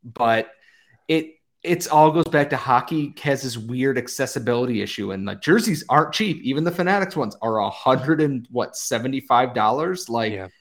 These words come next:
Speaker 1: it's not easy. Um,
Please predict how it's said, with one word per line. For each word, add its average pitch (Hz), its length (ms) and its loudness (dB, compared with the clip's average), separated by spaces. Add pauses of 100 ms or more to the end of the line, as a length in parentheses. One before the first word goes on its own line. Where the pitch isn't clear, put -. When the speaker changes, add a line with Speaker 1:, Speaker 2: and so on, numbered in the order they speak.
(320)
Speaker 1:
it's 143 240 -2
not 127 360 2
easy. 104 580 -6 (580)
Um, 113 580 0